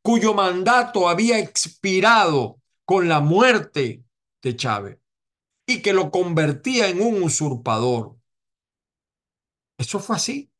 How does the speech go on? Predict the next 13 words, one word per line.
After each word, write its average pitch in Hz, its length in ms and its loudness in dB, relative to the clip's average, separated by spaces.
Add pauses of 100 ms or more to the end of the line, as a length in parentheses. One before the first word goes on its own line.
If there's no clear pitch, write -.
(680)
Ese 233 360 -2
es 147 40 -10
un 180 140 -4
secreto 196 640 -4
que - 80 -4
hay 165 180 -4
que 170 120 -4
revivir. 131 920 -2 (1500)
Además 170 540 2
de 196 240 2
eso, 196 280 -2
por 160 200 -2
supuesto, 180 720 -2